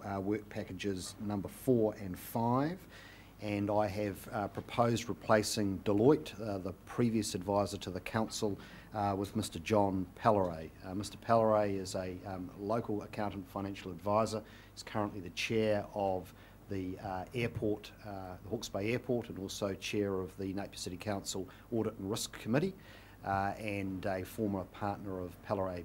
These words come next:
Pearson, uh, also a former, uh, uh, uh, director of Unison Networks.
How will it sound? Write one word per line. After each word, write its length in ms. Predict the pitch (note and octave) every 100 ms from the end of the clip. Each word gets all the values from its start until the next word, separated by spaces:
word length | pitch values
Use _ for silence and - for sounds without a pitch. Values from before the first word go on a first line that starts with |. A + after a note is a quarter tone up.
| -
Pearson, 500 | - A2+ G#2+ - G2+ F#2 F#2
uh, 140 | F2+
also 240 | G2 - F2+
a 60 |
former, 440 | - - G2 F#2 F2 F#2+
uh, 140 | F#2
uh, 360 | F#2 G#1+ - F2+
uh, 640 | F2 D2+ - - - - F#2 D#2 F#2
director 480 | G#2 A2+ A2+ G2+
of 140 | F#2 F2
Unison 400 | G#2 G2+ - F#2+
Networks. 440 | A2+ A#2+ A2 -